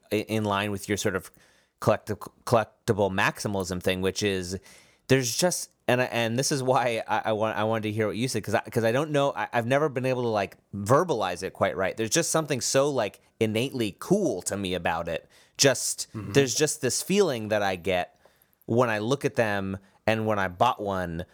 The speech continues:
Speaker 1: there's just a feeling, and it's, it, it's, it's, it's a feeling that I can't quite describe. That, that I think is, is part, certainly part of the problem, and especially if, like, if someone else doesn't just automatically have that feeling the way that I do.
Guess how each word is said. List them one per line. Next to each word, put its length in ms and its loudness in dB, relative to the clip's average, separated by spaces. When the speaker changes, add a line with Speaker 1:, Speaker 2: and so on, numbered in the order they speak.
Speaker 1:
there's 260 2
just 200 0
a 40 0
feeling, 460 -2
and 140 4
it's, 300 -2
it, 200 0
it's, 400 -2
it's, 380 0
it's 160 0
a 40 0
feeling 400 0
that 120 2
I 80 0
can't 400 -4
quite 400 0
describe. 580 -2
That, 440 0
that 260 4
I 100 -2
think 320 -4
is, 320 -2
is 400 -2
part, 340 0
certainly 400 0
part 260 0
of 60 -12
the 60 -4
problem, 500 0
and 80 -2
especially 400 -2
if, 140 -4
like, 260 0
if 120 0
someone 320 0
else 280 -2
doesn't 340 -2
just 300 -2
automatically 560 0
have 260 0
that 180 -2
feeling 340 -4
the 100 0
way 120 2
that 140 -2
I 160 0
do. 340 -4